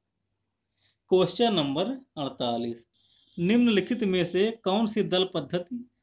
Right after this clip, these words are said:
लोकतंत्र के अस्थायित्व के लिए सबसे उपयुक्त है? तो वह है दोस्तों, द्विदलीय।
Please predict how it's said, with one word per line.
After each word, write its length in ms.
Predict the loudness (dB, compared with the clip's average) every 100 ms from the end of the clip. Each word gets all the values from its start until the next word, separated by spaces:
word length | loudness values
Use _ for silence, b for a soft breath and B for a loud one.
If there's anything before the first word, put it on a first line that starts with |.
| _ -2
लोकतंत्र 680 | 2 2 0 -4 -4 -4
के 180 | -2 0
अस्थायित्व 680 | 2 0 -4 -2 -2 0 -4
के 140 | -2
लिए 340 | -2 0 0 -2
सबसे 420 | -4 -8 -6 -4
उपयुक्त 520 | -2 0 0 -2 -4
है? 280 | -14 -14 -16 _ _ _ _ -20 -10
तो 120 | -4 -2
वह 180 | 2 0
है 100 | 0
दोस्तों, 380 | -2 -6 -4 -2 -2 -6 _ _ -14
द्विदलीय। 840 | -2 2 2 2 2 0 -2 -6